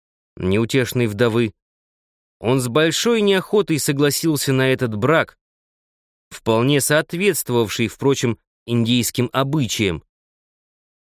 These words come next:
Теперь его жестоко уязвило, что пленник отверг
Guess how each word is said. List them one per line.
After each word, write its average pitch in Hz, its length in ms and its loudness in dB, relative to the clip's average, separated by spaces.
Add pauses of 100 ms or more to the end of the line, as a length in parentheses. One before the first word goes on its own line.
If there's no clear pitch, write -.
(100)
Теперь 170 520 0
его 139 300 2
жестоко 131 500 0
уязвило, 127 880 0 (580)
что - 240 -4
пленник 127 520 0
отверг 110 640 0